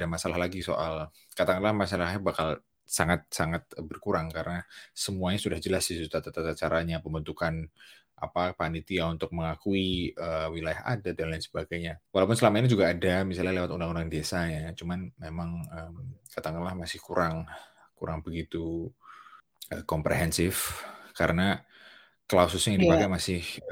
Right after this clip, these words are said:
Speaker 1: eh, pertimbangan soal asal-usul dan bukan teritori gitu. Jadi ya, ada banyak lah permasalahannya dan,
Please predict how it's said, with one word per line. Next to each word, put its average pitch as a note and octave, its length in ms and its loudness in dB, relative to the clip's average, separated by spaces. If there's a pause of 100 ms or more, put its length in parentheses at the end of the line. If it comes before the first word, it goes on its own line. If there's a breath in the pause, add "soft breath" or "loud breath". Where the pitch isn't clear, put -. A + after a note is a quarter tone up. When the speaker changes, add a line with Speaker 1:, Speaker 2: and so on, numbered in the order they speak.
(100)
Speaker 1:
eh, E2 240 -2
pertimbangan F2 800 2
soal E2+ 180 4
asal-usul F2 880 0
dan D2+ 320 -6 (600 loud breath)
bukan F2 320 4
teritori D#2+ 640 0
gitu. D#2 160 -4
Jadi E2 320 -2
ya, F#2 320 6 (240 loud breath)
ada F2 160 -2
banyak F2+ 280 0
lah D#2 200 -2
permasalahannya D#2 720 -6
dan, D#2 240 -6